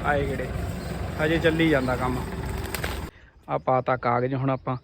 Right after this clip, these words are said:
ਤੇ ਇਹਦੇ ਉੱਤੇ ਮਿੱਟੀ ਮੁੱਟੀ ਪਾ ਕੇ ਤੇ ਬਾਕੀ ਓਕੇ ਕਰ ਦਿਆਂਗੇ ਕੰਮ ਹੁਣ। ਤੇ ਚਾਰੇ ਦਾ ਬਈ ਹੋ ਗਿਆ ਪ੍ਰੋਸੈਸ ਪੂਰਾ ਹਨਾ। ਮੱਕੀ ਦਾ ਚਾਰ ਪਾਤਾ ਤੇ ਦੇਖ ਲਓ ਹੁਣ ਤੁਸੀਂ ਕਿੰਨੀ ਮਿਹਨਤ ਲੱਗੀ, ਕਿੰਨਾ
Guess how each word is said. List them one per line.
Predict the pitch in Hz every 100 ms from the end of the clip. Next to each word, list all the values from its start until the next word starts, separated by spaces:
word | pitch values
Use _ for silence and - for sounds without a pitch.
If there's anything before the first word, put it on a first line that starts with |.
| - - - -
ਤੇ | 127
ਇਹਦੇ | 135
ਉੱਤੇ | 131
ਮਿੱਟੀ | 135 127 135
ਮੁੱਟੀ | 131 123 131
ਪਾ | 127 123
ਕੇ | 123 127
ਤੇ | 127
ਬਾਕੀ | 127 117 131 120 113 - - - - - - - - - - -
ਓਕੇ | 143 - 139
ਕਰ | 135
ਦਿਆਂਗੇ | 127 131 131
ਕੰਮ | 135 135
ਹੁਣ। | 135 135 - - - -
ਤੇ | 127 117 110 107 - - -
ਚਾਰੇ | - 131 135 135
ਦਾ | 135
ਬਈ | 135
ਹੋ | 131
ਗਿਆ | 127 131
ਪ੍ਰੋਸੈਸ | 127 - 127 127
ਪੂਰਾ | 120 120 120
ਹਨਾ। | 127 143 - - - 143
ਮੱਕੀ | 123 - 135
ਦਾ | 127
ਚਾਰ | 131 123
ਪਾਤਾ | 123 120 117 131 123 - - - - -
ਤੇ | 123 117
ਦੇਖ | 120 123 135
ਲਓ |
ਹੁਣ | 127 120
ਤੁਸੀਂ | 127 127
ਕਿੰਨੀ | 135 131 127
ਮਿਹਨਤ | 123 135 131
ਲੱਗੀ, | 139 131 127
ਕਿੰਨਾ | 135 131 131